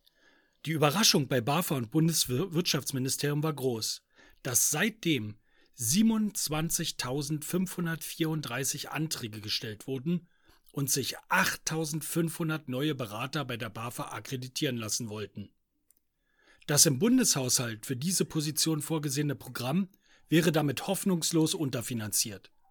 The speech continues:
Diese Überraschung passt gut in die generelle Planlosigkeit der Regierung und ihr nachgestellter Behörden. Was hatte man denn erwartet?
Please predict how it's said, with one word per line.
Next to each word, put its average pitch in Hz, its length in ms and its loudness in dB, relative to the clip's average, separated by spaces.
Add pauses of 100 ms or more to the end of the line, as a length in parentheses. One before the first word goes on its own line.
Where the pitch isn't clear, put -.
(1300)
Diese 208 220 4
Überraschung 196 500 2
passt - 300 2
gut 208 260 4
in 135 180 -2
die 131 120 -4
generelle 139 440 6
Planlosigkeit 120 840 -4
der 139 100 0
Regierung 151 560 0 (360)
und 196 260 4
ihr 165 100 6
nachgestellter 147 720 0
Behörden. 123 560 -2 (1500)
Was 175 160 6
hatte 233 180 4
man 208 180 6
denn 190 160 6
erwartet? 185 640 0